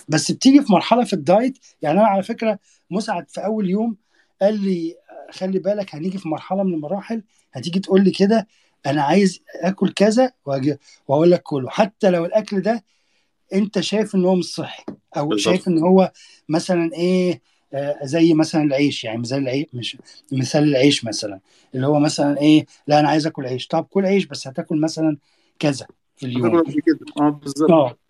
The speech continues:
Speaker 1: لسه موجود جوه الدايت، بس أنا في المرحلة دي، مرحلة التأسيس ومرحلة ال-، اللي هو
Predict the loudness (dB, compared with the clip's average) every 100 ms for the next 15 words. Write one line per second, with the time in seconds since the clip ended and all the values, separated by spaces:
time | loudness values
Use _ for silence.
0 | _ _ -16 -14 -6 -2 4 2 4 4
1 | 4 4 2 4 4 4 2 0 -2 -6
2 | 0 0 0 -2 -2 -2 0 2 4 2
3 | 0 _ _ _ -6 -2 0 0 -2 -6
4 | -6 -2 -2 -2 -6 -6 -6 -4 -6 -8
5 | _ _ _ -8 -2 2 4 4 0